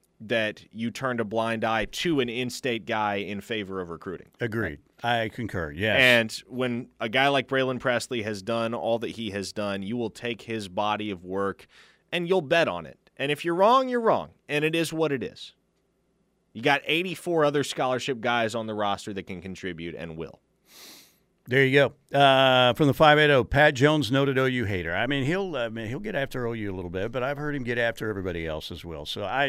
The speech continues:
Speaker 2: you're not gonna change my opinion on Pat. I love Pat. Always have, and I, I just think, uh, I don't know, he's always been a character, and I've always liked his commentary. So, uh, you wanna just hit this Air Comfort Solutions text line?
Speaker 1: Let's go right
Speaker 2: Let's
Speaker 1: ahead.
Speaker 2: do
Speaker 1: Lots
Speaker 2: it.
Speaker 1: of folks asking about Trace Ford, and yeah, look, there's,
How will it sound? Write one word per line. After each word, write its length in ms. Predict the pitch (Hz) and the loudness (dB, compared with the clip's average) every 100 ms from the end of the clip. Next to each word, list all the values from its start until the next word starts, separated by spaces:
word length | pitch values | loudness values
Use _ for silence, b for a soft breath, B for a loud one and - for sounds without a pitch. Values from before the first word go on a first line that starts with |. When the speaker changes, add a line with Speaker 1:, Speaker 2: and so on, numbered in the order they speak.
| 127 | -2
Speaker 2:
you're 160 | 139 | -2
not 140 | 160 175 | 0 0
gonna 180 | 175 156 | -2 -2
change 340 | 175 175 135 | -2 0 0
my 140 | 160 | 0
opinion 400 | 147 147 147 143 | 0 0 0 0
on 120 | 131 117 | -2 -2
Pat. 360 | 120 110 104 | 2 2 2
I 120 | 107 113 | 0 -2
love 280 | 113 104 95 | -2 -4 -6
Pat. 320 | 85 73 76 - b b b b b | -8 -8 -10 -20 b b b b b
Always 400 | - 123 131 120 | -4 -2 0 0
have, 420 | 127 120 120 117 | 4 4 6 4
and 180 | 113 104 | 0 -2
I, 240 | 101 101 98 | -4 -4 -6
I 100 | - | -10
just 260 | 92 92 - | -10 -10 -10
think, 260 | 87 78 - | -12 -10 -8
uh, 280 | 82 73 69 - - | -8 -8 -14 -20 -12
I 80 | 107 | -8
don't 100 | 104 | -6
know, 100 | 80 | -6
he's 180 | 87 107 | -6 -2
always 240 | 123 117 | 0 0
been 140 | 135 110 | -2 -6
a 40 | |
character, 460 | - 131 135 - 135 | -4 -6 -6 -6 -4
and 100 | 110 | -2
I've 200 | 110 110 | -2 -2
always 260 | 110 107 | -2 -2
liked 200 | 107 98 | -4 -6
his 120 | 98 - | -6 -8
commentary. 640 | 98 90 87 90 78 76 | -8 -8 -10 -10 -10 -12
So, 260 | - 87 - B B B B B | -10 -12 -12 B B B B B
uh, 360 | 151 147 143 143 | 4 6 6 4
you 160 | 147 | 0
wanna 160 | 165 175 | 0 0
just 200 | 151 156 | -2 0
hit 140 | 196 | 2
this 180 | 196 180 | 4 4
Air 140 | 180 175 | 2 2
Comfort 240 | 175 139 | -2 -2
Solutions 400 | 175 175 - 143 | -2 0 -2 -2
text 240 | 180 180 190 | 0 2 2
line? 160 | 190 | 6
Speaker 1:
Let's 280 | 170 233 - | 8 8 6
go 220 | 233 220 | 6 8
right 220 | 180 180 180 | 10 12 10
Speaker 2:
Let's 100 | 165 | 8
Speaker 1:
ahead. 120 | 156 | 8
Speaker 2:
do 40 | |
Speaker 1:
Lots 260 | 151 165 180 | 12 12 10
Speaker 2:
it. 60 | 170 | 6
Speaker 1:
of 80 | |
folks 320 | - 170 160 170 | 4 4 6 4
asking 340 | 151 143 160 | 4 4 2
about 220 | 143 139 | 2 2
Trace 380 | - 135 127 117 | 0 0 0 0
Ford, 440 | - 117 107 101 101 | -4 -4 -2 0 -2
and 140 | 104 | -2
yeah, 220 | 110 110 | 0 2
look, 220 | 110 107 | 0 -2
there's, 480 | - 120 120 - - | 0 0 0 -4 -10